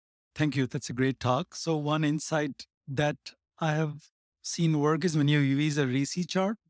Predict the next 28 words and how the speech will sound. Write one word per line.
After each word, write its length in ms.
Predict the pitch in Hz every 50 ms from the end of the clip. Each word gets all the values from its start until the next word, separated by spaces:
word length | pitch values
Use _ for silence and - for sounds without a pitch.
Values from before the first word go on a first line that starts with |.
| _ -
decision 400 | - 143 - 160 151 - 160 156
making 300 | 151 151 139 - 160 156
is 100 | 147 127
easier, 260 | 135 131 127 156 185
but 140 | 185 170 143
it's 140 | 139 - -
very 240 | 123 139 151 160 147
hard 340 | 107 131 143 143 131 -
to 80 | - 139
use 160 | 131 127 117
it 120 | 131 131 113
because 200 | 120 120 127 117
most 260 | 127 135 131 - -
of 60 | 127
the 60 | 131
time 260 | 123 - - 135 135
we're 140 | 127 131 131
on 100 | 131 127
the 80 | 123 131
go. 300 | 110 - 123 127 156 214 - _ _
And 80 | - 170
then 100 | 175 180
I 40 | 185
have 100 | 202 202
a 60 | 208
question. 480 | - - 175 165 151 - - 160 151 135
Could 200 | - 185 175 170
you, 380 | 240 285 285 285 269 269 269